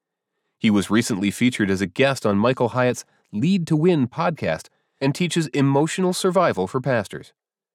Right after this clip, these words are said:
For more information, visit pastor john dot net.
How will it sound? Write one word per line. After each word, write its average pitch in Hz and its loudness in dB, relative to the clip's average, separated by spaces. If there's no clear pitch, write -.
For - 0
more 120 4
information, 131 0
visit 131 0
pastor 120 -2
john 147 0
dot 120 0
net. 90 -4